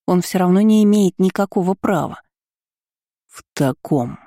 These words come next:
Управляющий сделал в воздухе какой-то неопределенный жест, словно описывая ее фигуру. И у Дианы, несмотря на злость, кровь прилила к лицу. «Не твое дело»,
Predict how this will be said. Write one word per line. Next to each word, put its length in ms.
Управляющий 600
сделал 420
в 60
воздухе 580
какой-то 380
неопределенный 720
жест, 440
словно 380
описывая 480
ее 340
фигуру. 640
И 60
у 100
Дианы, 340
несмотря 520
на 120
злость, 500
кровь 360
прилила 440
к 80
лицу. 460
«Не 220
твое 320
дело», 400